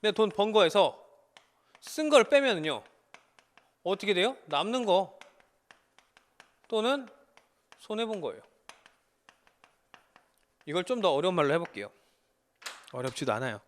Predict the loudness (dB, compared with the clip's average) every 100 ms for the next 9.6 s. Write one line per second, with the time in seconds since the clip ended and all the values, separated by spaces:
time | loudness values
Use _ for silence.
0 | _ -20 2 8 12 12 10 6 2 6
1 | 8 8 6 -2 -4 -4 2 2 2 2
2 | 0 -2 -16 _ -20 -6 0 6 6 6
3 | 0 2 4 2 -2 0 0 -2 -8 -10
4 | -6 2 4 2 -6 -20 _ -20 -6 0
5 | 2 2 0 0 -2 -6 -2 -2 -2 -4
6 | -4 -2 -2 -6 -16 -16 -4 -2 -2 -4
7 | _ _ -10 -8 -8 -8 -8 -10 -14 -16
8 | _ _ -12 -12 -12 -14 -14 -14 -12 -10
9 | -6 -6 -8 -12 -18